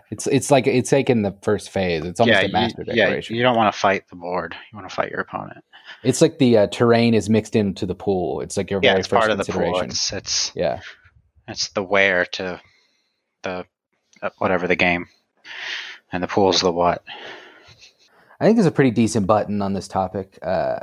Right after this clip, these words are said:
Speaker 1: I think that, I don't know, I've, I definitely have a lot to think about just on what you were talking about with the activation stuff. So hopefully we at least landed on some stuff that people can think about.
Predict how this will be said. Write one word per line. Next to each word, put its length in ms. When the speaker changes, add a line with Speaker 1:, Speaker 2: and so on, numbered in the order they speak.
Speaker 1:
I 80
think 240
that, 300
I 80
don't 120
know, 160
I've, 360
I 120
definitely 280
have 100
a 40
lot 260
to 40
think 180
about 380
just 240
on 140
what 140
you 100
were 60
talking 280
about 220
with 140
the 80
activation 580
stuff. 340
So 200
hopefully 540
we 120
at 80
least 320
landed 280
on 140
some 140
stuff 280
that 120
people 380
can 320
think 240
about. 380